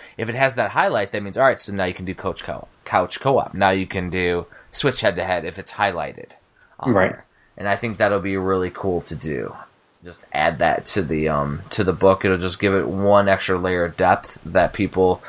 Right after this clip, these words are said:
Speaker 1: will appreciate, and some people may not even notice it, and that's the irony, is some of the stuff that I do, only a few people pick up on it and then, then appreciate. Like, I do a lot
Speaker 2: Mm-hmm.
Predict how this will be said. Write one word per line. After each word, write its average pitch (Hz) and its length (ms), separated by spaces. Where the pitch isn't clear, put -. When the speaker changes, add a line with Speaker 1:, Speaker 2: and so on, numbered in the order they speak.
Speaker 1:
will 92 160
appreciate, 107 720
and 87 260
some 170 160
people 156 260
may 131 120
not 117 180
even 95 200
notice 92 360
it, 113 100
and 95 100
that's 110 220
the - 280
irony, 92 420
is 104 120
some 104 160
of 107 60
the 107 80
stuff - 320
that 98 100
I 87 120
do, 85 340
only 113 200
a 104 40
few 98 240
people 92 320
pick 92 240
up 85 140
on 82 180
it 78 240
and 87 160
then, 82 180
then 85 140
appreciate. 78 720
Like, 85 180
I 98 80
do 107 160
a - 20
lot 92 440
Speaker 2:
Mm-hmm. 120 140